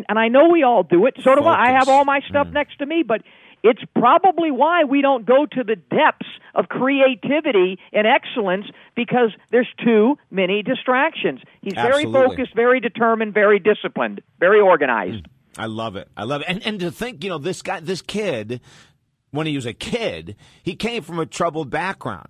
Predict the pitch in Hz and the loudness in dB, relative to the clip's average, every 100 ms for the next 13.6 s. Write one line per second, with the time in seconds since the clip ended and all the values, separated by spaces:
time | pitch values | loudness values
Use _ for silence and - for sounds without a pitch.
0 | - 135 139 170 - 151 170 160 131 135 | -12 -10 -8 -8 -8 -8 -8 -8 -10 -10
1 | 147 170 175 - 147 135 - 131 123 123 | -8 -8 -10 -10 -8 -8 -10 -8 -8 -8
2 | 110 123 127 156 110 117 101 120 127 117 | -8 -8 -6 -6 -8 -10 -10 -10 -10 -10
3 | 123 110 101 - 151 139 117 123 123 123 | -10 -10 -12 -10 -10 -8 -8 -6 -6 -8
4 | 120 107 - 131 123 123 113 113 107 107 | -12 -12 -8 -8 -6 -8 -8 -10 -8 -8
5 | 110 139 151 _ _ _ 139 - 135 123 | -8 -10 -14 _ _ _ -18 -10 -8 -6
6 | 110 127 117 120 90 101 101 - 151 147 | -6 -6 -6 -8 -8 -10 -10 -12 -12 -12
7 | - - 117 117 113 113 107 - 233 262 | -16 -16 -12 -10 -10 -10 -8 -2 0 2
8 | 247 262 247 269 277 349 262 247 311 285 | 2 2 4 4 4 4 4 4 4 4
9 | 262 285 359 - 226 226 - 233 - 269 | 4 2 0 -2 0 0 -2 -4 0 2
10 | 320 190 175 262 285 269 - 262 240 240 | 2 -2 -2 -2 -2 -4 -2 0 0 0
11 | 233 220 240 233 214 202 180 220 220 208 | 0 -2 -4 -6 -2 -2 0 2 2 2
12 | 190 196 233 - 220 220 220 202 180 - | 2 4 4 2 -2 -2 -4 -2 -2 -2
13 | 190 - 220 214 - - | -6 -2 0 0 -2 -16